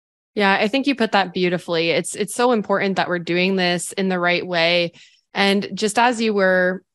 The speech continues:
um, talking about that, something that, another thing that really stood out to me at Podfest was just the vast number of different sessions and different topics that are covered,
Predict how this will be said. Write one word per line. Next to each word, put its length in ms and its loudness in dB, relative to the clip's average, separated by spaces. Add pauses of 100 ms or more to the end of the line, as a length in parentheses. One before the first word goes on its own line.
(180)
um, 540 -4
talking 400 0
about 260 0
that, 200 0
something 320 -2
that, 260 -2 (140)
another 280 2
thing 180 -2
that 120 -4
really 220 0
stood 240 -2
out 160 2
to 100 -10
me 240 0
at 220 -2
Podfest 540 -2
was 260 -4
just 220 -10
the 60 -2
vast 560 0
number 380 0
of 240 0
different 400 -2
sessions 960 -2 (320)
and 160 2
different 340 -2
topics 600 0
that 120 2
are 100 2
covered, 600 -2